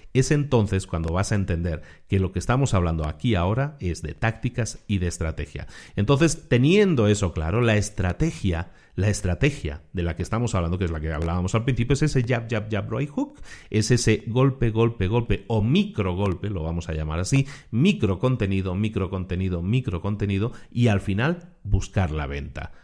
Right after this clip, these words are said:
¿De acuerdo? Ese jab, jab, jab y gancho de derecha. Eso es lo que nosotros tenemos que entender y me quería detener un momento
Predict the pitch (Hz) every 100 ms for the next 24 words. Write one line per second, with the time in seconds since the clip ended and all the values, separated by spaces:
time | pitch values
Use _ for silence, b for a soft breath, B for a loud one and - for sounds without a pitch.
0 | b 71 71 107 101 87 82 90 90 78
1 | 85 127 160 - 92 85 92 87 - 73
2 | 67 - - - - 135 139 123 104 98
3 | 90 101 113 113 113 123 170 175 - 104
4 | 90 82 110 - 98 90 87 90 113 98
5 | 90 90 87 87 82 92 131